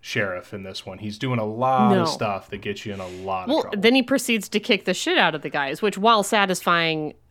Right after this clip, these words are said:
Speaker 2: as an audience member, maybe not the best sheriff move
Speaker 1: Right.
Speaker 2: with fifty witnesses in the bar.
Speaker 1: Which is the, which is the tagline of this entire movie. Everybody who
Speaker 2: Right.
Speaker 1: gets done killed and the shit kicked out of them, it is very satisfying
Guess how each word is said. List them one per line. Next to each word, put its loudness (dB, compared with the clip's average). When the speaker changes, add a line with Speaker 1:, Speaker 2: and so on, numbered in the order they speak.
Speaker 2:
as 0
an 0
audience 4
member, -4
maybe 6
not 4
the 0
best 2
sheriff 2
move -2
Speaker 1:
Right. 2
Speaker 2:
with 4
fifty 2
witnesses -4
in -8
the -10
bar. -8
Speaker 1:
Which 6
is 2
the, 2
which 2
is -2
the -2
tagline 2
of 0
this -2
entire 0
movie. -10
Everybody 4
who 0
Speaker 2:
Right. 0
Speaker 1:
gets -2
done 2
killed -2
and 2
the 2
shit -4
kicked -4
out 2
of -4
them, -2
it 0
is -2
very 0
satisfying -8